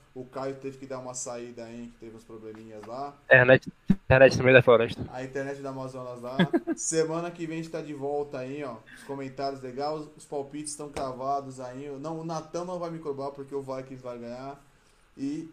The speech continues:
Speaker 1: a part-, na quar-, hoje é terça-feira à noite, amanhã à noite já vai tá no Spotify, no Deezer, iTunes aí pra gente, tudo, quem quiser ouvir, repassar, curta a nossa, nosso Twitter,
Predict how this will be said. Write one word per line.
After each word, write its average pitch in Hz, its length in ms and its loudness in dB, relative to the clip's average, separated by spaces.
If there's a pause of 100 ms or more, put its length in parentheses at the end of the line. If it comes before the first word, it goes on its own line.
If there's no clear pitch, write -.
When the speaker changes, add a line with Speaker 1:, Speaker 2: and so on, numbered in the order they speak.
(160)
Speaker 1:
a 139 80 -8
part-, 147 280 -4 (100)
na 139 160 -10 (200)
quar-, 165 260 -8
hoje 151 220 -10
é - 20 -12
terça-feira 156 580 -12
à 165 60 -12
noite, 190 720 -12
amanhã 175 480 -8
à 185 60 -10
noite 180 300 -10
já 170 100 -4
vai 160 180 -6
tá 160 160 -8
no 151 80 -12
Spotify, 151 500 -10
no 135 80 -10
Deezer, 139 480 -8
iTunes 147 500 -8
aí 139 140 -8
pra 139 160 -12
gente, 135 320 -16
tudo, 151 220 -12
quem 160 200 -14
quiser 147 280 -10
ouvir, 156 560 -8 (360)
repassar, 139 580 -6
curta 170 360 -6
a 160 40 -6
nossa, 151 380 -10 (480)
nosso 135 220 -16
Twitter, 180 720 -10